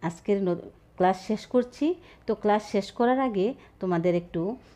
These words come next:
ডায়েরিটা লিখে নিতে হবে। ডায়েরিটা এবং কলমটা হাতে নিয়েছো তো শিক্ষার্থীরা?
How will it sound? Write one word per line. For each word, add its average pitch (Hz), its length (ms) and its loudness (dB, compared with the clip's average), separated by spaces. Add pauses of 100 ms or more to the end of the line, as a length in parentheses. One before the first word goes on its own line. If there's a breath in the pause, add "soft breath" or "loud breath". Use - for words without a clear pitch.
(140)
ডায়েরিটা 170 380 2
লিখে 160 240 -2
নিতে 147 260 -4
হবে। 135 260 -8 (360 soft breath)
ডায়েরিটা 170 520 2
এবং 175 260 0
কলমটা 185 340 0
হাতে 208 280 0
নিয়েছো 254 320 0
তো 339 140 0
শিক্ষার্থীরা? 302 720 0